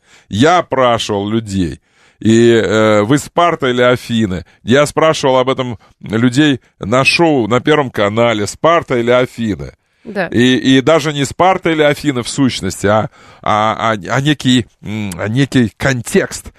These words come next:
Speaker 1: который возникает, когда мы говорим эти названия, да?
Speaker 2: Да.
Speaker 1: Э, Афины, я думаю, тоже были, «Мама, не горюй». Но,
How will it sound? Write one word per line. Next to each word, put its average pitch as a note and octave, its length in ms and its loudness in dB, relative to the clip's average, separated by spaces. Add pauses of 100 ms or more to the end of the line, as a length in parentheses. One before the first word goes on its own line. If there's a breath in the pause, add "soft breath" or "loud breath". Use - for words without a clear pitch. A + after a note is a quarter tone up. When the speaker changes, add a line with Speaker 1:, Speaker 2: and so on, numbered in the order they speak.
(140)
Speaker 1:
который A#2+ 320 0
возникает, A2+ 640 0 (200)
когда G#2+ 240 -2
мы G2+ 80 -4
говорим G#2 320 2
эти G2 180 -6
названия, G2 720 -2
да? A2 260 -4 (240 soft breath)
Speaker 2:
Да. G2 420 0
Speaker 1:
Э, - 20 2
Афины, B2 260 0
я G#2+ 120 4
думаю, A2 220 0
тоже C#3 320 0
были, F#2 400 -2 (180)
«Мама, C#3 220 -2
не G3+ 120 -2
горюй». A2+ 440 0 (240 soft breath)
Но, A2+ 380 2